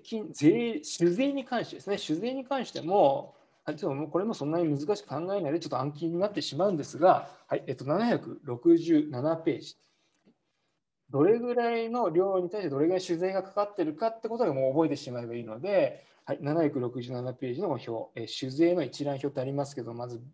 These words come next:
えー、ビール、まずビールいきましょうか。ビールもたまにこれ出るんで、はい、えーと、右上見ていただくと、一キロリットルあたりの税率です。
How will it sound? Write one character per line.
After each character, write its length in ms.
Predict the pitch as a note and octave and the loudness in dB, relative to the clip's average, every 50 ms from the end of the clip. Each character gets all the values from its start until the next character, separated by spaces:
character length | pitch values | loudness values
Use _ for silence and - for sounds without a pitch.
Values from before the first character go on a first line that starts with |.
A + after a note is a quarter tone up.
| _ - | _ -12
え 560 | - B2+ A#2+ B2 B2 B2 C3 C#3 C#3+ C#3 C#3 _ | -8 -8 -6 -6 -6 -8 -8 -10 -12 -14 -16 _
ー、 120 | _ _ _ _ _ _ _ _ _ _ _ _ _ _ _ _ _ _ _ _ _ _ _ _ _ _ _ _ _ _ _ _ _ _ _ _ - - - - - _ - - C3 A#2+ | _ _ _ _ _ _ _ _ _ _ _ _ _ _ _ _ _ _ _ _ _ _ _ _ _ _ _ _ _ _ _ _ _ _ _ _ -10 -10 -10 -10 -12 _ -14 -10 -10 -6
ビ 300 | B2 B2 G3 C#4 C4 E3+ | 0 0 2 4 4 2
ー 40 | - | 0
ル、 120 | - - - | -2 -6 -2
ま 100 | - G#3+ | -2 -2
ず 100 | G#3+ D3 | 0 0
ビ 100 | C#3+ B3 | -2 -2
ー 40 | C#4 | -2
ル 60 | A#3+ | -2
い 20 | - | -2
き 60 | - | -4
ま 80 | - - | -6 -8
し 80 | - - | -8 -10
ょ 20 | |
う 40 | - | -10
か。 60 | - | -8
ビ 140 | D#3 A3+ C#4 | -4 0 0
ー 40 | C#4+ | 0
ル 60 | F#3+ | 0
も 100 | C3 B2 | -2 -4
た 160 | - - B2 | -4 -6 -4
ま 80 | A#2+ B2+ | -4 -4
に 60 | C3 | -4
こ 60 | B2+ | -6
れ 60 | B2 | -4
出 120 | B2+ B2+ A#2+ | -2 -4 -4
る 160 | A#2 A#2 A2 | -4 -6 -8
ん 140 | - C3 C#3+ | -8 -8 -4
で、 420 | G#3 B3 A#3 D#3+ B2 A2+ - - | 0 2 2 2 2 0 -4 -8
は 100 | - C3 | -6 -6
い、 100 | B2+ - - - _ _ | -6 -6 -8 -14 _ _
え 160 | - C#3+ B2+ B2+ | -6 -6 -6 -6
ー 40 | |
と、 100 | B2 - | -6 -6
右 360 | B2+ C3 D3 D#3 D#3+ F#3+ A#3 A#3 | -4 -2 -2 -2 -2 0 -2 0
上 140 | A#3 A#3 | 0 0
見 120 | A3+ A#3 A#3 | -2 -2 0
て 80 | - | 0
い 80 | C3+ A#2 | -2 -2
た 80 | - B2 | -2 -6
だ 100 | B2 B2 | -6 -4
く 60 | - | 0
と、 180 | F3+ C#3 - - | -2 -2 0 -2
一 400 | F3+ F#3 F#3 - D4 C#4 D4 - | -6 -6 -2 2 0 0 0 -2
キ 180 | - - C4+ | -6 -6 0
ロ 180 | B3 C#4 C4+ A#3+ | 2 2 2 2
リ 120 | F3+ A3+ | 2 -2
ッ 260 | A3+ - - _ _ - | -4 -4 -8 _ _ -2
ト 100 | C4+ B3 | 0 4
ル 180 | C4 C4 B3 | 4 6 6
あ 60 | B3 | 6
た 140 | B3 - A#3+ | 4 4 0
り 100 | A3+ B3 | 0 2
の 100 | B3 G3 | 0 0
税 180 | C3 A#2+ B2+ A#2 | 0 2 2 0
率 140 | A2 G#2 G#2 | 0 0 -6
で 40 | |
す。 160 | - - _ | -10 -16 _